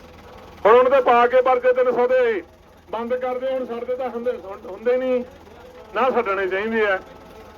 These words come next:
ਕਿਉਂਕਿ ਮਾਹੌਲ ਸ਼ਾਂਤ ਕਰਨਾ ਨਾ ਆਪਾਂ ਤਾਂ।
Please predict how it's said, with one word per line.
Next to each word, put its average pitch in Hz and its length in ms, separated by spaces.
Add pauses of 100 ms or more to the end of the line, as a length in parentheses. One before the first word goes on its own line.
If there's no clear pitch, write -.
(500)
ਕਿਉਂਕਿ 247 300
ਮਾਹੌਲ 233 380
ਸ਼ਾਂਤ 240 200
ਕਰਨਾ 247 340
ਨਾ 277 100
ਆਪਾਂ 254 200
ਤਾਂ। 185 240